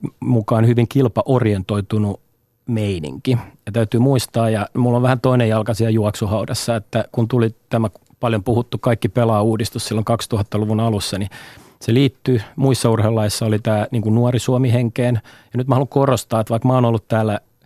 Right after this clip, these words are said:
kilpaurheilun barrikaadin puolella,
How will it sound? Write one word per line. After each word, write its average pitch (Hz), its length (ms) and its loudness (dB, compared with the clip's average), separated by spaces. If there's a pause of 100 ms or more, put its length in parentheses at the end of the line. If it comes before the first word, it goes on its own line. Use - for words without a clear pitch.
(460)
kilpaurheilun 107 920 0 (120)
barrikaadin 101 680 -2
puolella, 104 520 -4